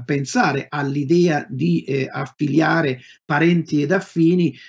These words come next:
per evitare di, eh, dover dividere, eh, i, i soldi, eh, della, ehm, dei, dei, della, della Cassa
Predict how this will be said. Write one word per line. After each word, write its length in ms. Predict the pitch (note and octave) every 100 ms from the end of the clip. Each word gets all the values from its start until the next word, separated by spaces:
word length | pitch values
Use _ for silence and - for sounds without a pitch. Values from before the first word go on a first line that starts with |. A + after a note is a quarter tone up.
| _
per 160 | - D3
evitare 640 | D3+ - F3 F#3 - -
di, 280 | C#3 F#3 -
eh, 400 | D3 C3+ C3 -
dover 760 | C3+ C#3 E3+ F3 D3+ C#3 C3+
dividere, 680 | - C3+ F#3 B3+ D3+ C3+ C3
eh, 140 | - C3
i, 440 | C3+ - - -
i 40 | C#3+
soldi, 580 | F#3 D#3 D#3 B2+ F3+ - - -
eh, 360 | - C3 - C3
della, 1160 | A#2+ C#3+ C#3+ C#3+ C3 C3 - - B2 B2+ B2 B2
ehm, 520 | B2 A#2+ A#2+ - - - - - - - - - - - _ -
dei, 260 | C#3 C#3 -
dei, 220 | C#3 B2+
della, 380 | D3 C#3+ C#3 -
della 240 | C#3 C#3
Cassa 460 | - E3 - D3+